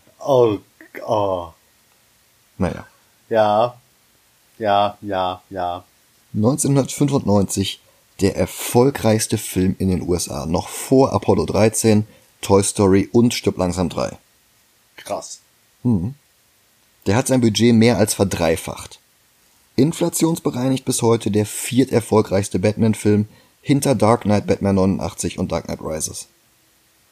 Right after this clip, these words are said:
Speaker 2: Und sowohl Val Kilmer als auch Jim Carrey verkrachten sich bei den Dreharbeiten mit Joel Schumacher, verstanden sich untereinander aber blendend.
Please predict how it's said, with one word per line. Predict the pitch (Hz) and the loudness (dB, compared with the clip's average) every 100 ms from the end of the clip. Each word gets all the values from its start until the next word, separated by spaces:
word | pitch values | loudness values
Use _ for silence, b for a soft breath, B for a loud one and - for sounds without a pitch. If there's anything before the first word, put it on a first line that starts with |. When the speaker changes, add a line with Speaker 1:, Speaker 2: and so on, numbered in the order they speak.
| _ _ _ _ _ _ - | _ _ _ _ _ _ -4
Speaker 2:
Und | 98 | -2
sowohl | 92 104 120 156 | 2 2 4 2
Val | 127 135 | 2 0
Kilmer | - 131 131 | 0 0 0
als | 117 - | -2 -6
auch | 104 | -2
Jim | 117 104 | 0 2
Carrey | 101 117 | 2 0
verkrachten | 110 98 - 101 107 - 104 | 0 -4 -2 -2 -2 -2 -4
sich | 92 | -4
bei | - | -4
den | - | -4
Dreharbeiten | 80 95 82 - 80 | -2 0 0 -2 -4
mit | 85 | -6
Joel | - 78 69 | -4 -2 0
Schumacher, | - 107 90 87 92 B B B | 2 2 2 0 -2 B B B
verstanden | - 92 - 113 113 | -8 -6 0 0 0
sich | 95 90 | -2 0
untereinander | 92 92 92 117 | 0 2 2 2
aber | 92 82 | 2 -2
blendend. | 69 69 - - - | -2 -4 -8 -16 -20